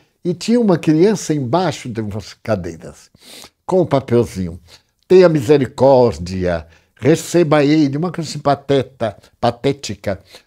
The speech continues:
Eu então deixei o bilhete pra lá e peguei a criança e ela viu. Ela disse, "Ai, tio Divaldo,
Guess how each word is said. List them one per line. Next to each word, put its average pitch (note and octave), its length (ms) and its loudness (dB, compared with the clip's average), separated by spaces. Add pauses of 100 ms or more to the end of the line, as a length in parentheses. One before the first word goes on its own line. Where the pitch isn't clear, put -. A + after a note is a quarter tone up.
(260)
Eu A3 220 6
então F#3+ 380 4
deixei D#3 320 2
o D3+ 40 2
bilhete B2 360 0
pra C3+ 160 0
lá D3+ 340 0
e F3+ 180 0
peguei E3 360 0
a D#3 60 2
criança D#3 640 0 (380)
e D#3 140 6
ela D#3+ 180 6
viu. G#2 300 -4 (760)
Ela F3 180 6
disse, - 220 -4
"Ai, F3+ 300 2
tio - 160 -8
Divaldo, A2 480 -8